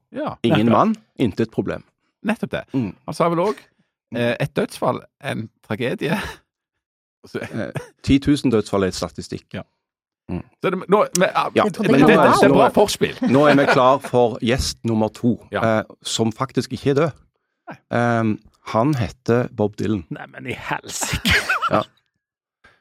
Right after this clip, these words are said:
Speaker 3: Der
Speaker 2: Bob
Speaker 3: kommer
Speaker 2: Dylan.
Speaker 3: Bob Dylan inn der. Og det
Speaker 2: Ja.
Speaker 3: første han ser, er Stalin.
Speaker 2: Ja, ja, ja.
Speaker 3: <laughs> Og så tenker han, «Dette er min type fest.»
Speaker 4: Ja.
Speaker 2: Absolutt. Altså,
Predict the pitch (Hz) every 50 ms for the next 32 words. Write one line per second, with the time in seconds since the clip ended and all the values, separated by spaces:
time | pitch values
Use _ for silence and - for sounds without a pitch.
0 | _ _ - - 143 - - 156 156 160 - 240 233 196 202 208 233 247 240 240
1 | 226 196 160 127 - - - - - 190 208 202 - 302 262 - 214 202 202 -
2 | 196 - 202 180 170 170 - - 151 156 196 240 247 185 147 139 170 214 220 190
3 | 165 135 - - - - 135 - _ 185 180 - _ 190 175 - 185 170 - -
4 | 185 160 135 175 170 - - - - 127 - _ - 165 123 - 190 185 170 165
5 | 160 - 147 143 135 139 160 190 208 202 - 220 220 220 226 190 202 - - 139
6 | 127 170 226 - - _ _ _ _ - - _ _ - 131 131 - - 160 151
7 | 151 151 -